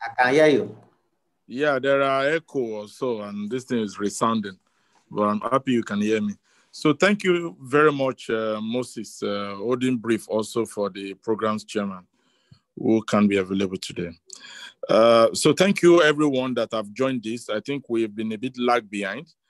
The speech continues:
Speaker 2: uh, but we are having a very interesting, uh, topic today by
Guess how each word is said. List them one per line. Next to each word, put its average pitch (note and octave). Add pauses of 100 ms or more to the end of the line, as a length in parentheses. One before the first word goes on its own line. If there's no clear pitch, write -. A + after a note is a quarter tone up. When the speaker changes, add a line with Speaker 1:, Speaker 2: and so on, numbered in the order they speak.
(340)
Speaker 2:
uh, A2
but G#2+
we A2+
are A2+
having C3+
a A#2
very C3
interesting, A#2
uh, G2+ (160)
topic A2+
today G#2
by G2